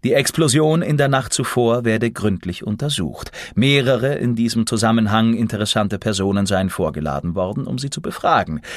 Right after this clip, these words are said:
Die braven Bürger Chicagos hätten nichts zu befürchten und so weiter und so fort.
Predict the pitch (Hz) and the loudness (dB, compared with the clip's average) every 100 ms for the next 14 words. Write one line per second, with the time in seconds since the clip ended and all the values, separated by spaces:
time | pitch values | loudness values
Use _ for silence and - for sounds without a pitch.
0 | - - 117 165 165 143 127 151 160 143 | -6 -2 2 4 4 4 4 4 4 2
1 | 127 120 113 117 123 113 113 - 104 98 | 2 -2 0 2 2 2 2 0 -2 0
2 | 98 104 104 101 - - - 90 101 95 | 2 2 2 0 -4 -4 -2 -2 0 0
3 | 101 87 104 98 92 85 76 - 82 87 | 0 0 0 0 -2 -2 -4 -4 -4 -6
4 | - - - - - - | -10 -16 -16 -20 -20 -20